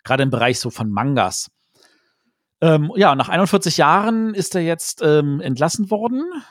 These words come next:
Äh, die Begründung ist natürlich, dass Barnes and Nobles auch in der aktuellen Krise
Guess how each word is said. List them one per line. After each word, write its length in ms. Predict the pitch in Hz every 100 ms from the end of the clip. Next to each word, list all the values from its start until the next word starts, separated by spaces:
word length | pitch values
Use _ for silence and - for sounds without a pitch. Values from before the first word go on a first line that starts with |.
| _ - -
Äh, 340 | 156 156 151 143
die 180 | 147 135
Begründung 500 | 135 131 151 151 139
ist 140 | -
natürlich, 380 | 135 139 127 123
dass 240 | 120 -
Barnes 320 | - 113 131
and 80 | 123
Nobles 280 | 120 120 -
auch 200 | - 120
in 100 | 131
der 80 | 123
aktuellen 400 | - - 123 117
Krise 640 | - 123 120 120 120 113